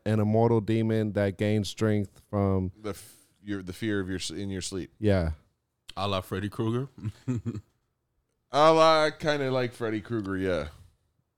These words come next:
Speaker 1: And, but, like, so far there's been no explicit appearance of a demon, right?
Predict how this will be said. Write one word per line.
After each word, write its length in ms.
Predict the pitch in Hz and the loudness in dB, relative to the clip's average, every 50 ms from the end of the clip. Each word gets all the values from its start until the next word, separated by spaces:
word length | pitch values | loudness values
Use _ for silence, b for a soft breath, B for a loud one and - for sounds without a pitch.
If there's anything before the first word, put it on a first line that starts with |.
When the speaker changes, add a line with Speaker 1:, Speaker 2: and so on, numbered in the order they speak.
| _ _ _ _ _ _ _ _ _ - | _ _ _ _ _ _ _ _ _ -6
Speaker 1:
And, 640 | 117 117 117 113 110 110 110 110 107 107 104 101 101 - _ _ _ _ _ _ _ - | -2 0 2 4 4 4 4 4 4 4 2 0 -2 -4 _ _ _ _ _ _ _ 2
but, 120 | 123 131 | 4 4
like, 180 | 131 123 117 - | 6 4 2 2
so 260 | - - 147 151 156 | 2 4 4 4 4
far 320 | - - 165 160 160 160 | 4 4 4 6 6 6
there's 240 | 151 143 139 131 120 | 6 6 4 2 2
been 360 | 120 127 127 120 113 113 113 | 2 2 2 2 2 2 4
no 540 | 123 123 127 127 131 127 127 131 131 127 117 - - _ _ _ _ _ _ _ _ _ _ _ _ _ _ _ _ _ _ _ _ _ _ _ _ _ - | 4 6 6 8 8 8 8 8 6 4 2 -2 -12 _ _ _ _ _ _ _ _ _ _ _ _ _ _ _ _ _ _ _ _ _ _ _ _ _ -4
explicit 1160 | 120 110 - - - - - _ _ - 139 131 135 139 143 131 - - 127 113 107 - _ _ | -4 -4 -4 -8 -12 -12 -12 _ _ 0 2 6 8 8 8 6 6 4 4 4 4 2 _ _
appearance 880 | - 101 95 - - - 123 120 113 104 95 87 - - - - - - _ _ _ _ _ _ _ - | -2 -2 -2 -2 -2 -2 0 2 2 2 0 0 -2 -6 -16 -20 -20 -20 _ _ _ _ _ _ _ 2
of 180 | 113 110 101 | 2 4 4
a 60 | 107 | 4
demon, 400 | 95 92 104 101 95 90 85 85 | 4 4 4 4 4 2 2 2
right? 280 | 85 85 87 95 98 - | 2 2 0 0 -2 -4